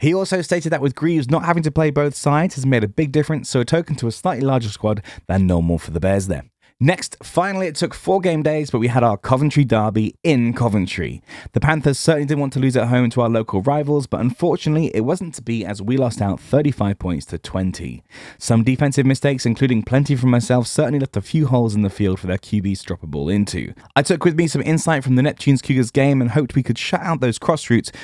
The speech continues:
which I think we did for the majority of the time, but of course, the Cameron Cougars, being a very adaptable team, then poked the holes in this defensive strategy. On offense, James says the Panthers started strongly, but after a few given penalties, the rain then started to put them off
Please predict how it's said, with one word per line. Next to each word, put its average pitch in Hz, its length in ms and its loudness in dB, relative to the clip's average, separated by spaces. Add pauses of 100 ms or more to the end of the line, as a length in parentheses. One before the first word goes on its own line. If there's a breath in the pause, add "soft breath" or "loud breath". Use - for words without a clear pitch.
(120 loud breath)
which 190 100 0
I 202 40 -2
think 240 140 0
we 233 60 0
did 190 160 0
for 151 60 0
the 135 80 4
majority 175 400 2
of 104 40 -2
the 104 60 0
time, 98 380 2
but 98 80 0
of 104 100 -4
course, 117 240 0
the 92 100 -6
Cameron 127 340 2
Cougars, 110 300 2
being 107 220 0
a 95 40 -2
very 127 260 0
adaptable 107 460 -2
team, 90 340 -2 (280 loud breath)
then 107 200 0
poked - 240 0
the 92 80 -4
holes 87 380 -6
in 87 200 -6
this 80 160 -8
defensive - 480 -12
strategy. - 460 -16 (340)
On - 140 2
offense, 170 400 0
James 175 320 0
says 165 180 0
the 151 80 -2
Panthers 160 360 0
started 131 200 2
strongly, 156 400 2
but 139 140 -4
after 139 240 0
a 127 40 2
few 202 220 -2
given 139 300 0
penalties, 107 480 0
the 92 100 -2
rain 120 240 2
then 110 140 0
started 104 260 -2
to - 60 -12
put - 200 -2
them 110 140 0
off 98 160 -4